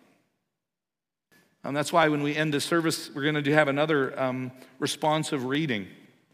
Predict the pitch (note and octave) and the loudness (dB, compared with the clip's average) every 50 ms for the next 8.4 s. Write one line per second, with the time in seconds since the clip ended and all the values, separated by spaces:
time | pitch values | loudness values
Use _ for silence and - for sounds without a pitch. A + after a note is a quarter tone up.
0 | _ _ _ _ _ _ - A#2 A#2 A#2+ C3+ C3 A#2+ C3 C#3 C3+ B2+ C3 C3 B2 | _ _ _ _ _ _ -14 -8 -6 -4 -4 -2 -2 -2 -2 0 0 0 0 0
1 | - C3+ B2 A#2+ A#2+ B2 B2+ C3 B2+ A2+ G#2 G#2+ - A2+ B2+ D3 D#3 C3+ A2+ G#2 | 0 -2 -2 -2 0 -2 -2 -2 -4 -6 -8 -8 -8 -8 -6 -4 -4 -4 -4 -6
2 | G#2+ - - - - - - - - - - _ _ - C3 B2 - - C#3+ - | -10 -14 -20 -20 -20 -20 -20 -20 -20 -20 -20 _ _ -16 -14 -10 -8 -8 -4 -4
3 | G3+ F#3+ F#3 F#3 E3 D3 - - F3+ G#3 G#3+ - - C#3 C3 - C#3 C3 C3 A2+ | -4 -2 -2 -2 -4 -4 -2 -2 -2 -2 -2 -2 -4 -6 -4 -2 -2 -2 -2 -2
4 | - C3+ C3+ B2 B2 D#3 D#3+ E3 - - - - - - E3+ D#3+ D#3+ E3 D3+ C#3 | -4 -6 -4 -4 -2 -2 -2 -4 -4 -8 -12 -12 -8 -8 -6 -4 -4 -4 -2 -2
5 | C3+ B2+ C3+ C#3+ D3+ D3+ B2 G#2 G2 G2 G2+ A2 - - - - _ _ _ _ | -2 -4 -4 -4 -4 -4 -6 -8 -10 -14 -14 -16 -16 -18 -18 -20 _ _ _ _
6 | _ _ _ _ _ _ _ _ _ _ _ _ _ _ _ - - D3+ E3+ E3 | _ _ _ _ _ _ _ _ _ _ _ _ _ _ _ -10 -4 -4 -2 0
7 | F3+ F#3 F#3 F3+ F3 G3 A#3+ D4+ D#4 B3 E3+ - B2+ A#2+ A#2 A#2 A2+ A#2 - - | 0 2 2 2 2 2 2 2 0 0 -2 -2 -2 -2 -2 -2 -2 -6 -10 -12
8 | - - D#3 D3 C#3+ C#3+ D3 | -4 0 2 2 2 0 -2